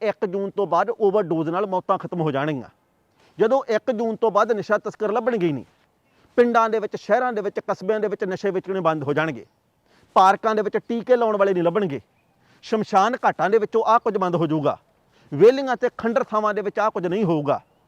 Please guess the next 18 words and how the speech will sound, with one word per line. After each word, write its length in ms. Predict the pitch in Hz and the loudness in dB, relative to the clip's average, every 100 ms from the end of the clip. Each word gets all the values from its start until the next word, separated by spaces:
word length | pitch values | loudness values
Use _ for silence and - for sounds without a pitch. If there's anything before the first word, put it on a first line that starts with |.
| _ _ - | _ _ -2
ਤੇ 100 | 233 | 0
ਜੇ 200 | 147 262 | 2 2
ਭਾਈ 240 | 247 226 | 2 -2
ਇਹ 160 | 233 240 - | 0 -2 0
ਸਾਰਾ 200 | 196 208 | 0 0
ਕੁਝ 180 | 214 175 | -2 -2
ਫਿਰ 180 | 202 247 | 0 0
ਵੀ 100 | 285 | -2
ਚੱਲਦਾ 320 | 220 190 170 | -2 2 2
ਰਿਹਾ, 240 | 175 135 - _ _ _ | 2 -2 -4 _ _ _
ਫਿਰ 200 | - 220 | 4 6
ਇਹਦਾ 280 | 240 220 208 | 6 4 2
ਹਾਲ 300 | 185 165 170 | 2 2 4
ਆਪਾਂ 200 | 185 190 | 2 0
ਇਹੀ 180 | 185 226 | -2 -2
ਮੰਨਾਂਗੇ 500 | 202 165 196 180 202 - _ - | -2 -2 -2 -2 -6 -12 _ -4
ਵੀ 100 | 220 | -2
ਜਿਵੇਂ 260 | 214 226 | 0 0